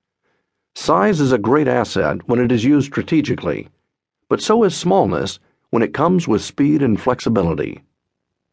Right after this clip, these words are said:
The story of Nokia is important across industries and heralds the future to many multinationals across the world. The reason is in its extraordinary positioning in terms of the competitive environment in the marketplace.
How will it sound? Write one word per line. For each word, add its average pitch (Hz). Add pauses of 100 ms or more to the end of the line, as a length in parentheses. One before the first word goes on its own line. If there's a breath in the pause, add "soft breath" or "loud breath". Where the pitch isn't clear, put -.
(340)
The 123
story 208
of 147
Nokia 131
is 110
important 123
across 113
industries 87 (340)
and 107
heralds 160
the 120
future 135
to -
many 147
multinationals 107
across 104
the 98
world. 87 (840)
The 135
reason 151
is 120
in 127
its 127
extraordinary 151
positioning 104 (240 soft breath)
in 110
terms 156
of 117
the 104
competitive 160
environment 104
in 113
the 113
marketplace. 90